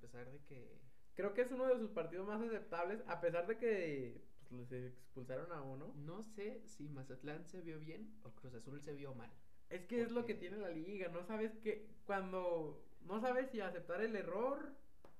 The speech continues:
Speaker 2: o darle el acierto al equipo que ganó,
Speaker 1: Ujú.
Speaker 2: o esperar más del que ganó porque tenía uno menos,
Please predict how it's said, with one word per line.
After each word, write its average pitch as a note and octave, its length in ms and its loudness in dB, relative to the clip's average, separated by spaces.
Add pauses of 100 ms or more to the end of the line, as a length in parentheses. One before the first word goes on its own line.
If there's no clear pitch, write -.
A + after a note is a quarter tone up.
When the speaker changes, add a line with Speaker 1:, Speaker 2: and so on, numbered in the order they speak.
(220)
Speaker 2:
o D3+ 400 6
darle D#3 280 2
el G3 80 2
acierto E3+ 540 0
al C3+ 240 2
equipo C#3+ 360 -6
que D3 120 -4
ganó, D#3+ 640 -2
Speaker 1:
Ujú. C3+ 320 -8
Speaker 2:
o D3+ 40 2
esperar D3+ 400 2
más E3+ 200 0
del D#3+ 180 -2
que C#3 140 -4
ganó C3+ 260 -4
porque C#3 220 -6
tenía C3 280 -6
uno B2 160 -8
menos, F3 560 -6